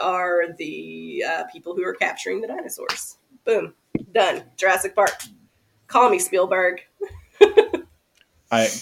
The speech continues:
Speaker 2: it's unassailable. It's unassailable.
Speaker 1: <laughs> It's perfect.
Speaker 2: So then you must have caught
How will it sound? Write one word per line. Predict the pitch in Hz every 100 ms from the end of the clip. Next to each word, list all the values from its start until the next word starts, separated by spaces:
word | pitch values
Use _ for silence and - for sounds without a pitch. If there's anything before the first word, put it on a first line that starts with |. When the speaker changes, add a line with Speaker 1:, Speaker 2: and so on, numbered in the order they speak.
| -
Speaker 2:
it's | 123 113 127
unassailable. | 113 - 110 98 92 87 - -
It's | - 101
unassailable. | - - - - 190 392 -
Speaker 1:
<laughs> | - - - 453 392 -
It's | - -
perfect. | - 254 254 196 - - - - - _ -
Speaker 2:
So | - 160 147 131
then | 151 160
you | 165
must | 156 160
have | 143 135
caught | - 156 117